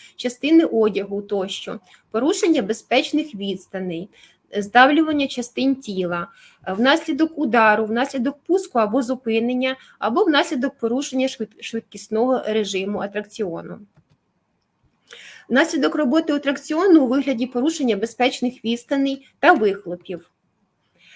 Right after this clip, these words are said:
Також вплив на відвідувачів внаслідок зіт-, зіткнення відвідувачів з елементами конструкції та між собою, застрявання тіла,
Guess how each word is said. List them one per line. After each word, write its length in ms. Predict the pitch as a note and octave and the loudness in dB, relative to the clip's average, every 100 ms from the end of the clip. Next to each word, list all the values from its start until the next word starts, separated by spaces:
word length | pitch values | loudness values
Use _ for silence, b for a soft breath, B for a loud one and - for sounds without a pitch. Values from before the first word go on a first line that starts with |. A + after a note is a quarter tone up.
| b _ | b _
Також 260 | D#4 F4 | 2 2
вплив 340 | E4 - D4+ E4 | -2 0 4 4
на 140 | D4+ | 4
відвідувачів 800 | C#4 A3 A#3 D#4+ C#4 C#4+ - A#3+ | 2 0 0 2 0 -2 -4 -4
внаслідок 520 | A3 B3 C4+ A#3 B3 | 0 0 0 -2 -2
зіт-, 380 | A3 D4+ D#4+ A3+ | 0 0 0 -2
зіткнення 460 | A#3 D#4+ C#4 B3 A3+ | -2 0 0 2 0
відвідувачів 680 | A3 G3+ B3+ B3+ C4 C4 A3+ | -2 -2 -2 0 -2 -4 -6
з 100 | G3+ | -2
елементами 640 | G3+ G#3 A#3 C4 B3+ A#3 | 0 0 0 -2 -2 -2
конструкції 640 | A#3 G#3 G#3 A3+ C4 - A3+ | -2 -6 -4 -4 -4 -6 -2
та 100 | G3+ | 0
між 220 | A#3 B3 | 0 -2
собою, 560 | - G#3 F3 E3+ E3+ D#3+ | -4 -6 -4 -4 -6 -8
застрявання 600 | G#3+ A3 A3 A3 D4+ D#4+ | -8 -6 -2 2 4 4
тіла, 480 | - A#3 A#3+ A3+ | 2 -4 -2 -2